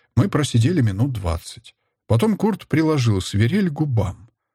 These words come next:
Сначала он извлёк из неё тончайший, как волос, певучий звук, похожий не то на призыв, не то на сигнал,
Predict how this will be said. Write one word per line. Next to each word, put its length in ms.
Сначала 540
он 180
извлёк 420
из 120
неё 220
тончайший, 840
как 260
волос, 420
певучий 500
звук, 460
похожий 680
не 160
то 140
на 120
призыв, 460
не 100
то 140
на 100
сигнал, 580